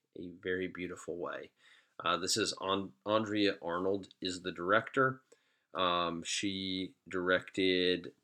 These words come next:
a film called Fish Tank in two thousand nine that, uh, ultimately ended up being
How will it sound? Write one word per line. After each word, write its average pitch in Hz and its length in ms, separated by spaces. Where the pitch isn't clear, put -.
a 90 220
film 92 540
called 90 540
Fish - 380
Tank 90 420
in 90 380
two 101 240
thousand 92 680
nine 92 520
that, 85 440
uh, 80 460
ultimately 92 800
ended 92 260
up 87 180
being 85 460